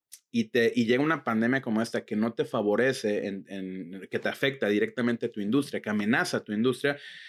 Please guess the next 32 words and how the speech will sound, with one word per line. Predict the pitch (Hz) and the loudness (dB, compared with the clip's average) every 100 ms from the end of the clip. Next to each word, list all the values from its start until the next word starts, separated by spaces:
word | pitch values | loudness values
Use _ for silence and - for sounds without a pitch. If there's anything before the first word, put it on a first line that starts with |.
| - - - | -18 -20 -2
pues | 147 156 | 2 4
evidentemente | 151 147 165 165 185 170 151 170 | 4 4 2 2 0 2 2 2
la | 160 147 143 | 4 6 6
estructura | 151 139 - 143 143 - 160 170 165 | 4 2 0 2 2 2 4 4 2
te | 135 | 2
va | 131 | 2
a | |
ayudar | 131 139 131 127 | 4 4 4 2
a | 135 | 0
tomar | 127 117 120 | 0 2 2
mejores | 131 - 131 131 | 2 2 2 2
decisiones, | 120 110 117 123 120 | 0 0 2 2 2
incluso | 135 135 151 156 160 180 | 4 4 6 4 4 2
si | 160 | 2
es | 151 | 2
necesario | 160 139 117 127 127 143 | 0 0 0 2 2 2
cerrar, | - 107 110 120 | 0 0 0 2
vas | 139 151 | 0 0
a | |
saber | 139 120 135 - | 2 2 2 0
en | 123 120 | 0 0
qué | 127 160 | 0 -2
momento | 160 160 185 170 | 0 0 0 0
es | 139 | 0
el | 139 | 0
mejor | 117 - 120 | 0 0 0
momento | 123 120 117 120 | 2 2 0 -2
para | 101 98 | -2 -2
cerrar. | - 98 107 | -2 -2 -2
¿Sí | - 135 | 0 -2
me | 147 | -2
explico? | - 117 - - | -4 -6 -4 -8